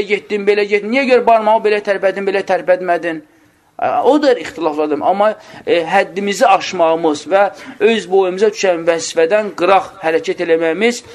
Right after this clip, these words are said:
artıq təfriqəyə, fitnəyə aparıb çıxarır ki, və, e,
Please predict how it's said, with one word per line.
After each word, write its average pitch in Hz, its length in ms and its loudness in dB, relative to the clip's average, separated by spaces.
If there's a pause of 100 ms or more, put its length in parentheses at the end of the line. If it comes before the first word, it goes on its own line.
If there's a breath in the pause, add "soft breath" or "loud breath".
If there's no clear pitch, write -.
(140 loud breath)
artıq 160 540 2 (160)
təfriqəyə, 165 580 -2
fitnəyə 165 360 -2
aparıb 160 260 0
çıxarır 160 400 -2
ki, 190 200 0 (400 loud breath)
və, 190 240 4
e, 160 320 -2